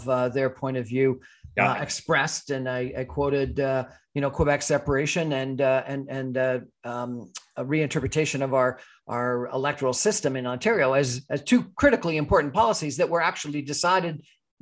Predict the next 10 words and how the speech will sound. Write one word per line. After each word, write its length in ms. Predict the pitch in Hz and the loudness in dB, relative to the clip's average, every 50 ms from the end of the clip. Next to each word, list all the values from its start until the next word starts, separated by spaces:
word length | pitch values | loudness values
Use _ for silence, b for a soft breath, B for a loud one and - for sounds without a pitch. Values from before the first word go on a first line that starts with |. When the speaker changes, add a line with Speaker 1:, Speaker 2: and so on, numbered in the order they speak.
| - _ - | -12 _ 2
Speaker 1:
by 180 | 170 160 156 | 4 4 4
referendum, 720 | 156 147 165 165 - - 196 226 285 302 208 - 90 - - | 6 6 4 4 4 4 6 6 6 4 2 -2 -4 -6 -10
uh, 140 | - 143 143 139 135 156 | -8 -8 -6 -6 -6 -4
because 200 | 147 - 147 123 | 0 0 0 2
we 120 | 143 160 | 2 0
decided 520 | 156 151 - 180 180 190 180 147 151 170 156 | 2 2 4 4 4 4 4 4 2 2 2
that 140 | 165 151 156 | 0 2 2
referendum 460 | 160 165 - 185 196 202 180 160 160 | 0 0 2 2 2 2 2 0 0
was 140 | 160 160 | -2 -2
the 60 | 127 | -2